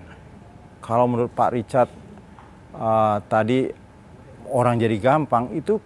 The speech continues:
kalau menurut saya, itu karena mereka nggak punya keterampilan.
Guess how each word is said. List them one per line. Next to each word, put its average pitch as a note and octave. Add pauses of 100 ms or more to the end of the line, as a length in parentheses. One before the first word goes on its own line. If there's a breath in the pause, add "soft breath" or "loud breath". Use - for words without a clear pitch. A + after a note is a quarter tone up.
(180)
kalau G2+
menurut G2
saya, G2 (640 loud breath)
itu F#3+
karena D3+
mereka B2
nggak C3+
punya B2
keterampilan. C3+